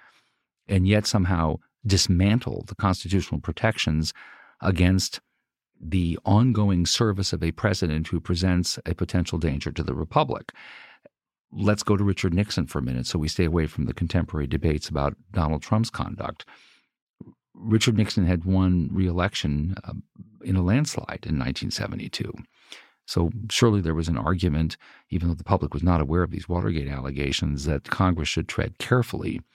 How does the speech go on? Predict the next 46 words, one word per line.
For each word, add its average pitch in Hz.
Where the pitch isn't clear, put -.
uh, 87
in 78
ousting 82
a 71
president 73
who 78
had -
won 80
two 80
consecutive 76
presidential 71
elections 76
and 67
the 73
second 80
one 78
by 73
such 80
an 76
overwhelming 73
margin. 101
And 98
yet 104
the -
conduct 139
in 78
which 71
he -
engaged 71
was 76
such -
that 87
it 95
was 92
an 95
ongoing 101
danger 95
to -
the 80
country 104
to 82
have 82
him 85
remain 85
in 85
office. -